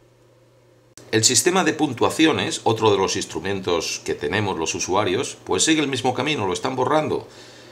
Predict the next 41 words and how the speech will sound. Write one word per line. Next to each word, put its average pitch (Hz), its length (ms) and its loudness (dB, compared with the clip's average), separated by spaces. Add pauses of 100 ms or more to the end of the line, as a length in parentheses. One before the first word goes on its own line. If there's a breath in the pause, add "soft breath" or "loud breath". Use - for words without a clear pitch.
(100)
Esto 117 200 -2
es 120 80 0
como 117 200 0
quitarle 120 360 0
las 101 200 0
estrellas 107 580 0
a 95 100 2
la 82 140 2
guía 120 220 2
Michelin 123 640 0 (240)
o 87 180 2
al 80 120 0
sistema 101 440 0
de 107 80 2
puntuaciones 95 640 -2
de 85 200 -2
eBay. 123 460 0 (580 loud breath)
Tú 143 120 0
vas 156 180 4
a 143 40 4
la 139 120 4
página 131 380 2
de 110 60 4
vídeos 107 360 0
más 117 320 2
populares 98 680 0
o 98 60 -2
más 113 240 4
vistos 165 560 0 (320 loud breath)
y 101 120 -2
ya 117 120 4
no 143 80 4
aparecen 143 380 2
las 123 100 0
puntuaciones. 135 800 -2 (400)
¿Y 110 120 -2
por - 180 4
qué 165 80 2
están 165 180 2
haciendo 165 320 2
esto? 202 380 0